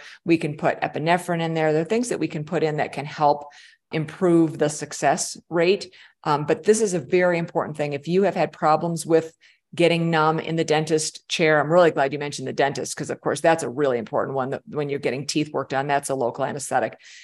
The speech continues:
So if you've had any problem with local anesthetics, definitely be sure to mention that to your surgeon, because even if you're having a general anesthetic, oftentimes they will inject local anesthesia into the incision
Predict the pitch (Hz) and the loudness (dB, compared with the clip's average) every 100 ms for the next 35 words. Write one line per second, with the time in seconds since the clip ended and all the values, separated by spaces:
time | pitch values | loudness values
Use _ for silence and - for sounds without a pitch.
0 | - - - 165 156 - 156 160 165 135 | -16 -6 2 6 6 4 -2 0 0 -2
1 | 165 190 196 - 156 160 151 147 143 151 | 0 0 0 2 4 4 0 0 0 -2
2 | - _ _ _ 160 160 165 160 151 151 | -8 _ _ _ 2 2 2 0 0 0
3 | 170 143 139 - - 180 170 175 165 151 | 4 4 4 -2 -2 2 2 2 -6 -8
4 | 143 160 147 143 156 147 - - 143 - | -4 -2 -2 -4 -2 -2 -2 -4 -4 0
5 | 202 190 160 156 156 175 151 202 226 277 | 2 4 2 -2 -2 -2 -2 -2 -2 -4
6 | 185 202 170 156 139 - 160 180 147 139 | -4 -2 -2 -2 -4 -4 -2 -2 -2 -4
7 | - 139 139 - - - - 170 202 190 | 0 0 0 -6 -20 -8 0 2 2 0
8 | 180 156 160 156 147 147 156 151 151 147 | 0 2 2 2 0 0 0 0 0 2
9 | 175 190 175 156 147 - 175 160 - 156 | 2 2 -2 -2 -4 0 0 2 0 -2
10 | 160 143 135 143 - 262 208 147 143 | -4 -4 -6 -4 0 2 2 -2 -4